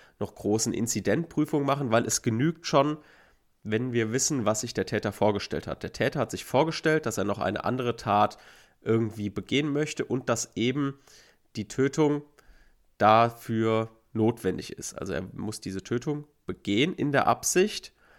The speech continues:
dass die andere Tat, die Begehung der anderen Tat dann ermöglicht wird. Das finde ich eigentlich, ist eher ein leichteres Mordmerkmal, jedenfalls aus der Perspektive betrachtet, weil wir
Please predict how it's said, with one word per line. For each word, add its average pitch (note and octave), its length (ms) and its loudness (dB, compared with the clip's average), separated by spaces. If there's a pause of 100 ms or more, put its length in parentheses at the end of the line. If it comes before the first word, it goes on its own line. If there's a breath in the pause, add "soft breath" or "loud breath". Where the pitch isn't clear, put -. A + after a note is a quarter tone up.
(220 soft breath)
dass A#2 220 0
die - 160 -4
andere C#3+ 340 0
Tat, G#2+ 580 2
die F#2+ 80 -4
Begehung G2 300 -4
der A#2 120 -4
anderen G2 280 0
Tat - 420 0
dann G2 160 0
ermöglicht - 520 -8
wird. B2+ 140 -6
Das - 120 -8
finde C3+ 240 -4
ich E3 180 -4
eigentlich, C3 380 -2 (400 soft breath)
ist - 180 -8
eher G#2 200 2
ein G2+ 80 -2
leichteres D#3 480 -2
Mordmerkmal, C#3 640 -4
jedenfalls G#2 360 -2
aus F2 140 -8
der A2+ 120 -2
Perspektive C#3 680 -4
betrachtet, - 480 -2
weil G#2+ 240 4
wir A2 220 2